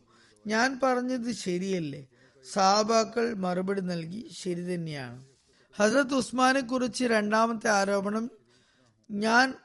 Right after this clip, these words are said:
റക്ക് അഥവാ കന്നുകാലികൾക്ക് മാത്രമുള്ള സർക്കാർ മേച്ചിൽപ്പുറം നിർണയിച്ചു എന്നാണ്. എന്നാൽ എനിക്ക് മുമ്പേ ഹസ്രത്ത് ഉമർ അത് തുടങ്ങിയതാണ്. സദക്കയുടെ ഒട്ടകങ്ങൾ ഏറെയായപ്പോൾ ഞാനത്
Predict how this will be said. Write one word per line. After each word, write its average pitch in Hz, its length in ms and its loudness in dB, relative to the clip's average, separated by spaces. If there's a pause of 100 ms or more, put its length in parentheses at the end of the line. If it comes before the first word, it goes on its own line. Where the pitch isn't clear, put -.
റക്ക് 214 600 -2 (140)
അഥവാ 220 380 0 (120)
കന്നുകാലികൾക്ക് 233 840 0
മാത്രമുള്ള 208 1000 -2 (120)
സർക്കാർ 208 580 0
മേച്ചിൽപ്പുറം 180 760 -6 (680)
നിർണയിച്ചു 208 720 0
എന്നാണ്. 160 560 -2 (460)
എന്നാൽ 262 420 4
എനിക്ക് 254 340 0
മുമ്പേ 285 320 -2
ഹസ്രത്ത് 240 380 2
ഉമർ 247 440 -2
അത് 220 320 -2
തുടങ്ങിയതാണ്. 208 840 0 (420)
സദക്കയുടെ 233 600 0
ഒട്ടകങ്ങൾ 262 800 2 (160)
ഏറെയായപ്പോൾ 220 1120 0
ഞാനത് 226 800 -2